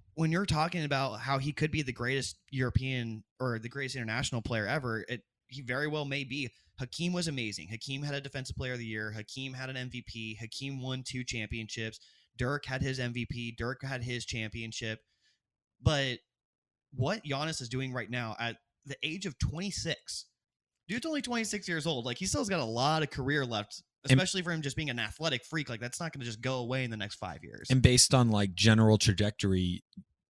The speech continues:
Speaker 2: people have kind of, uh, experts have kind of all collectively agreed upon, like, your, your prime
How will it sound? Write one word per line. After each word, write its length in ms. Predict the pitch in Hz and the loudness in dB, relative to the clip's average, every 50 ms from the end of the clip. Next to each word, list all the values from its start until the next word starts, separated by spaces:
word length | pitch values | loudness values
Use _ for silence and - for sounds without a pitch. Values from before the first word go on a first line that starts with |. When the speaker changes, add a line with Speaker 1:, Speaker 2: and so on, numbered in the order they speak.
| _ | _
Speaker 2:
people 360 | - - 123 104 123 113 107 104 | 4 4 4 4 4 4 4 2
have 140 | 101 95 | 0 0
kind 240 | - - - 113 107 | 0 0 2 4 4
of, 240 | 107 98 87 87 87 - _ _ _ _ _ | 2 2 0 -6 -12 -16 _ _ _ _ _
uh, 140 | - 110 107 - | -2 -2 0 2
experts 380 | 117 117 - - 127 110 - | 2 0 2 2 2 2 4
have 160 | 117 104 92 | 2 2 2
kind 180 | - 120 113 104 | 2 2 4 4
of 140 | 101 98 - - _ | 4 2 0 -2 _
all 240 | - 110 107 104 101 95 90 - _ _ - | 4 4 4 4 2 0 -2 -8 _ _ -2
collectively 440 | - 123 113 104 - 107 95 101 95 | 0 0 0 2 0 0 2 2 0
agreed 200 | 87 98 110 98 | 2 2 2 4
upon, 240 | 95 - 98 95 95 | 4 4 4 4 2
like, 160 | 95 92 - _ | 0 -2 -2 _
your, 220 | - 113 110 101 90 - | 0 2 2 2 0 0
your 140 | - 117 120 | 0 0 2
prime 640 | - - - - 117 107 110 123 127 139 147 147 143 | 2 2 2 4 4 6 6 6 6 4 4 2 0